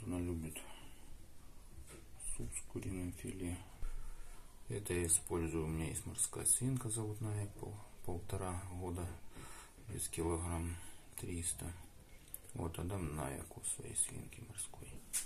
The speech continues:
Вот, добавил сюда лучок с дачи. Мама привезла моя. Дача первомайский. Укроп, петрушечку.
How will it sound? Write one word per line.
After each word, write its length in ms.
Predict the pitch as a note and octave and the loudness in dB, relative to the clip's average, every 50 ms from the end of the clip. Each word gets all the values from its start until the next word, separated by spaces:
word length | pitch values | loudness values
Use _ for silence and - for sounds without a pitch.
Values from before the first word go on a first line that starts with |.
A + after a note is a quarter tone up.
| - - - - - - - - - - - - - - - - - | 0 -6 -10 -12 -10 -6 -6 -6 -4 -4 -4 -6 -6 -8 -12 -6 -2
Вот, 240 | - F#2+ F#2 E2+ E2 | 0 2 4 4 4
добавил 460 | D#2+ F#2 F2 F2 F2 E2+ D#2+ D#2+ D#2 | 4 4 4 6 6 6 6 6 6
сюда 380 | - - - E2 - E2 D#2+ D#2 | 6 6 4 2 0 0 0 0
лучок 420 | D#2 E2 E2 - - - C#3+ C3+ A#2+ | 0 -2 -2 0 4 4 4 4 4
с 60 | - | 2
дачи. 440 | - G#2+ G#2 G2 F#2 - - F#2+ F#2+ - - - - - - - - - - - - - - - - - - - - - | 2 2 2 2 2 2 2 0 -2 -4 -8 -10 -12 -12 -14 -14 -14 -14 -8 10 10 10 10 10 0 -12 -12 -10 -4 0
Мама 360 | F#2+ F#2+ F#2 F#2 F2+ F2+ F2+ - - | 4 4 6 6 6 4 0 -2 -2
привезла 400 | - F2 F2 F2 F2+ F2 F2 F2 | 0 0 2 2 2 2 2 2
моя. 360 | E2+ F2 F2 F2 F2 F2 F2+ - - - - - - - - - - - - - - - - - - - - - - - - - - - - | 2 2 2 2 0 0 -2 -4 -6 -10 -12 -14 -14 -14 -14 -12 -10 -8 -6 -6 -4 -4 -4 -6 -6 -6 -8 -8 -10 -10 -10 -12 -12 -12 -14
Дача 260 | - - - - - | -8 -6 -4 -4 -4
первомайский. 1080 | - - - - - F#2+ F2+ F2 E2+ E2 E2 E2+ E2+ E2 D#2+ - - - - - F2 F2 F2+ - - - - - - - - - - - - - - | -4 -4 -6 -4 0 2 2 4 4 4 4 4 4 6 6 4 4 4 0 -4 -4 -4 -4 -6 -8 -8 -10 -10 -10 -10 -10 -10 -10 -10 -12 -8 -8
Укроп, 580 | - - - - - - - - F#2 E2+ - - | -8 -8 -8 -6 -6 -4 -2 0 0 0 0 -2
петрушечку. 840 | - E2 - - A#2+ C3 B2+ - A2+ - - - - - A#2 A2 G#2+ | -4 -2 0 2 2 2 2 0 -2 -2 -2 -6 -2 0 0 0 0